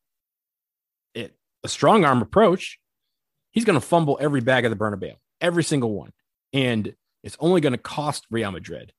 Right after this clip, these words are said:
down the road. It may cost him personally. So my advice to him would be to remember how Real Madrid became Real Madrid. It wasn't through the Super League. It was through taking the system that was created for them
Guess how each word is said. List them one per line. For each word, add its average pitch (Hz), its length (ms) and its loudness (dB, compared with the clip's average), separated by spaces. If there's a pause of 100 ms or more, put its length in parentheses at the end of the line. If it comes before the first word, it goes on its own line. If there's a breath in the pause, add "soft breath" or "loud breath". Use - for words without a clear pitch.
(280)
down 110 200 0
the 92 80 -6
road. 101 260 -2 (720)
It 120 80 -2
may 131 220 2
cost - 360 -2
him 113 240 0
personally. 95 600 -6 (540)
So - 380 -2
my 151 200 -2
advice 143 300 -4
to 123 80 -6
him 123 160 -4
would 104 140 -6
be 110 140 -4
to 104 60 -8
remember 107 600 -2 (240)
how 123 240 -2
Real 110 300 -2
Madrid 101 400 -8
became 101 340 -8
Real 92 200 -6
Madrid. 92 340 -10
It - 80 -14
wasn't 147 360 6
through 139 200 6
the 120 60 6
Super 101 320 2
League. 65 260 -6 (1080)
It 113 80 0
was 101 180 -2
through 117 520 4 (360)
taking 151 440 4
the 113 80 2
system 160 640 -4
that 123 180 -4
was 101 180 -8
created 110 520 -4
for 151 240 2
them 107 280 -6